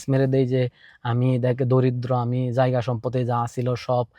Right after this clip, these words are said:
নদী পানি খালে ভেঙে নিয়ে এসে, এগুলো বিক্রি করে আমি এখানে এসে সুন্দর জীবন। দেখেন, এইসব ভুল যারা করি শুরুতেই স্টপ,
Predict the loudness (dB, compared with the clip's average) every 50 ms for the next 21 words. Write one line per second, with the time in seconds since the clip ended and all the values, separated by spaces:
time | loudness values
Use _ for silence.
0 | -20 -20 _ _ 0 2 2 4 4 2 2 4 2 2 2 2 -2 -4 0 0
1 | 2 2 2 0 -2 -2 -2 -2 -2 0 0 -2 -2 -2 -4 -2 -2 -2 -2 -2
2 | -2 -2 -2 -2 -2 -2 -6 -4 -4 -6 -6 -4 -4 -6 -4 -4 -4 -4 -4 -4
3 | -6 -6 -4 -4 -4 -2 -2 -4 -4 -4 -2 -2 -2 -2 -2 -6 -12 -12 _ _
4 | _ _ _ _ _ _ _ _ _ _ _ _ _ _ _ _ 6 6 6 8
5 | 8 6 6 6 6 0 _ _ _ _ 0 2 4 6 6 6 8 8 8 8
6 | 6 4 6 6 6 6 6 2 0 -8 -16 _ _ _ _ _ _ _ _ -2
7 | 2 2 2 2 2 2 2 2 0 -6 _ _ _ _ _ _ _ _ _ _
8 | _ _ _ _ _ _ _ -2 -2 0 -2 -4 -4 -4